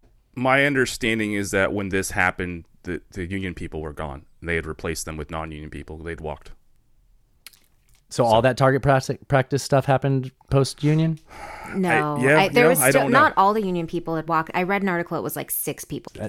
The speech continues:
Speaker 2: but that's what led them to walking, maybe, was that the union had seen that unsafe practice, so they left.
Speaker 1: Right.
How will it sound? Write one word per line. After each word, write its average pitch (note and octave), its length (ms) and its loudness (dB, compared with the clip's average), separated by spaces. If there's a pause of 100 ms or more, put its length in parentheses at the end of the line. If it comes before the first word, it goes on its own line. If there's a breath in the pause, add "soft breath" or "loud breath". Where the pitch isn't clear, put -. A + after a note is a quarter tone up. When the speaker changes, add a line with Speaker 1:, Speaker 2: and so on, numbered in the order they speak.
Speaker 2:
but A#2+ 140 2
that's B2+ 200 4
what A#2+ 200 2
led G#2 220 4
them F2+ 120 2
to E2+ 80 2
walking, E2+ 360 2
maybe, E2 260 0
was E2 300 -2
that F2 240 2 (100)
the G#2 160 0
union G2 360 4
had E2+ 140 -2
seen F#2 340 2
that E2+ 220 2
unsafe F2 380 -2
practice, F2+ 440 -2
so - 120 -4
they F2 160 0
left. E2+ 340 -2
Speaker 1:
Right. D#2+ 200 -4